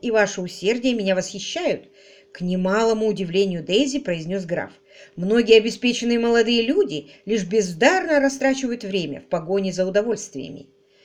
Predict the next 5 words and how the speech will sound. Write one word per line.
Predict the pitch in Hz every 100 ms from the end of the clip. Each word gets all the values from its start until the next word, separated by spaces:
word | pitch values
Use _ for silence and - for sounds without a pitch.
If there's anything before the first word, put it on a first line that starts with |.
| _ - -
Его | 254 311
взгляд | 247 294 370 370
скользнул | 349 330 247 320 302
по | 320 294
Уилфреду, | 233 208 233 233 247